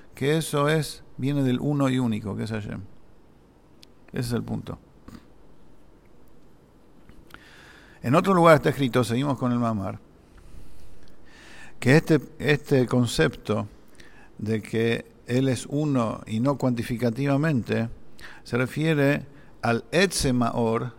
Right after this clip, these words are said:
a la esencia de la luz de Hashem, la esencia de su emanación, todavía como está incluida en su propia esencia. O sea, que no hay ningún tipo de manifestación todavía, que no salió todavía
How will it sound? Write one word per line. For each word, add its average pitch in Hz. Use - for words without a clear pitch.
a 110
la 113
esencia 113
de 104
la 101
luz 104
de 104
Hashem, 101
la 98
esencia 156
de 117
su 135
emanación, 123
todavía 151
como 151
está 156
incluida 156
en 143
su 160
propia 139
esencia. 104
O 120
sea, 151
que 123
no 143
hay 160
ningún 160
tipo 170
de 123
manifestación 120
todavía, 117
que 123
no 143
salió 147
todavía 120